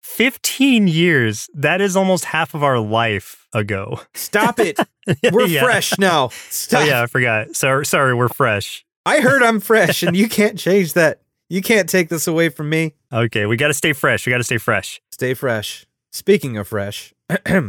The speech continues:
Speaker 1: Well, listeners, it looks like our milk supply is now run dry, so it's time for us to say goodbye. And next week, we'll be watching
Speaker 2: Chip and Dale Rescue Rangers, so that we can stay fresh.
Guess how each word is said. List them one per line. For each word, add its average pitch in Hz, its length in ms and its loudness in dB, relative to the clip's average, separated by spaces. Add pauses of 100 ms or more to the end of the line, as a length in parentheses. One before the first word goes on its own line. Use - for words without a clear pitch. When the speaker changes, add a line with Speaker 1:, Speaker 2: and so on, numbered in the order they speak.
(260)
Speaker 1:
Well, 190 320 2
listeners, 147 400 0
it 190 60 -10
looks 196 180 2
like 214 160 2
our 208 80 4
milk 247 160 2
supply 139 280 2
is 120 60 -4
now 220 120 2
run 262 160 2
dry, 165 200 2
so 170 140 -4
it's 165 80 -4
time 302 160 0
for 196 80 4
us 175 100 0
to - 100 -2
say 262 340 0 (160)
goodbye. 139 640 2 (540)
And - 60 -2
next 285 200 0
week, 220 160 0 (140)
we'll 262 140 0
be 185 120 4
watching 135 360 0 (180)
Speaker 2:
Chip 180 560 2
and 294 280 2
Dale 247 720 6
Rescue 262 800 0
Rangers, 175 1120 0 (480)
so 147 260 0
that 170 220 0
we 151 160 0
can 156 180 0
stay - 380 0
fresh. - 560 0